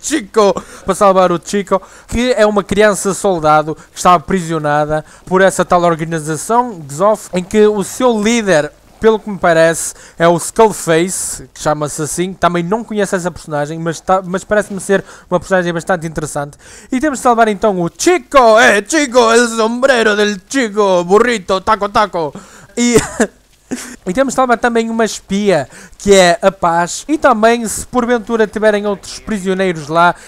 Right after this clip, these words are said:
também trazê-los, porque prisioneiros de guerra é sempre um bocado chato. E basicamente é esta a premissa do Metal Gear Solid cinco Ground Zeroes. Esta análise será dividida em cinco aspectos: gráficos, jogabilidade, longevidade, som e história.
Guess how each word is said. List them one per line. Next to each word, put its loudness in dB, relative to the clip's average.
também 2
trazê-los, -2
porque -8
prisioneiros -4
de -8
guerra -2
é -6
sempre -10
um -10
bocado -6
chato. -16
E -2
basicamente -2
é 4
esta 0
a 0
premissa -2
do -2
Metal -2
Gear -2
Solid -4
cinco -8
Ground -4
Zeroes. -16
Esta -2
análise 0
será 2
dividida -2
em -2
cinco -4
aspectos: -6
gráficos, -2
jogabilidade, 2
longevidade, -4
som -2
e -6
história. -12